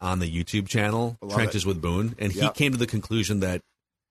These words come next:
Speaker 1: 'cause you didn't know what the outside corner was gonna do, it looked like his hips might have been open to follow the Thielen route, that in that moment, get the first down, throw it to Munt. But I watched that play a hundred times.
Speaker 2: Gotta throw
Speaker 1: It's
Speaker 2: that
Speaker 1: not,
Speaker 2: ball.
Speaker 1: people are like,
Speaker 2: Kirk, Kirk
Speaker 1: people
Speaker 2: said
Speaker 1: keep
Speaker 2: that.
Speaker 1: saying,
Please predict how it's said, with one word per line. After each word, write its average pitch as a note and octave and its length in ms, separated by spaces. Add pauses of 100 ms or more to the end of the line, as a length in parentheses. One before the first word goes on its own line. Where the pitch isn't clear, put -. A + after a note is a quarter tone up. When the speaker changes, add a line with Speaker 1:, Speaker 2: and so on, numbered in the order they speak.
(120)
Speaker 1:
'cause B2+ 140
you C3 80
didn't C3+ 280
know C#3+ 160
what C3 180
the B2+ 120
outside A2 420
corner A#2 340
was A2+ 180
gonna A2 180
do, F#2+ 220
it A2 60
looked G2+ 160
like B2 140
his A2+ 160
hips - 280
might A#2 140
have A2+ 80
been G#2+ 100
open G#2 360
to G#2 80
follow G2+ 320
the F#2 100
Thielen G2 360
route, A2 280
that F#2 160 (540)
in C#3 140
that B2+ 140
moment, A#2 680
get A#2+ 160
the A#2+ 80
first A#2 280
down, A2 280
throw G#2+ 180
it G2+ 120
to G2+ 80
Munt. F#2 360 (800)
But G#2 80
I A#2+ 100
watched B2 240
that A#2 180
play A#2 160
a G2 80
hundred G2 300
times. G2 480 (1000)
Speaker 2:
Gotta F2 180
throw - 140
Speaker 1:
It's C3+ 120
Speaker 2:
that C#3 60
Speaker 1:
not, C#3+ 120
Speaker 2:
ball. - 80
Speaker 1:
people G#3 260
are A3 80
like, D#3+ 280 (400)
Speaker 2:
Kirk, - 160
Kirk D#3+ 120
Speaker 1:
people G3+ 120
Speaker 2:
said - 60
Speaker 1:
keep G#3 140
Speaker 2:
that. - 40
Speaker 1:
saying, E3 300